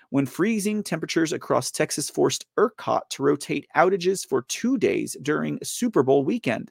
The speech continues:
impacting four point four million customers. Lawmakers assessing the fallout were incredulous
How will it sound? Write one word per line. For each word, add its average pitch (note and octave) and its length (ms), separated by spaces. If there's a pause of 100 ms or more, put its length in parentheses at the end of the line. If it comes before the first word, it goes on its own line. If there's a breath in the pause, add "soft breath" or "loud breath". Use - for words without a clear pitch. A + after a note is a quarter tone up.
(140)
impacting C#3+ 760
four F#3+ 380
point F3 400
four A#2+ 480 (460)
million B2 720
customers. - 600 (540 soft breath)
Lawmakers G3+ 640
assessing F3 480
the D#3 80
fallout D3+ 400
were C#3 140
incredulous F3+ 720